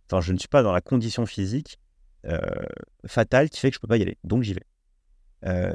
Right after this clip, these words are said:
et, et j'avais pas été trop capable de lui répondre, même si j'avais ce, ce gut feeling que c'était ce que je devais faire. Et encore une fois, en,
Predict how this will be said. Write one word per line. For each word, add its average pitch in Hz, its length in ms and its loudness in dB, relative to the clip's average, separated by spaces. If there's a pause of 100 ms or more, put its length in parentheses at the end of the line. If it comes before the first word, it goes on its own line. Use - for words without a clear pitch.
(120)
et, 104 200 2
et - 40 2
j'avais 107 160 4
pas 156 120 4
été 165 120 -2
trop - 160 -18
capable 135 240 2
de 117 60 2
lui 104 100 2
répondre, 104 320 2
même 107 140 2
si - 100 -10
j'avais 95 220 2
ce, - 180 -6
ce - 140 -4
gut 101 180 0
feeling 110 300 0
que 85 180 2
c'était - 240 -4
ce - 80 -6
que - 80 0
je 87 60 0
devais 87 180 2
faire. 117 180 0 (600)
Et 107 180 6
encore 98 240 4
une 101 60 4
fois, 110 160 2
en, 85 240 4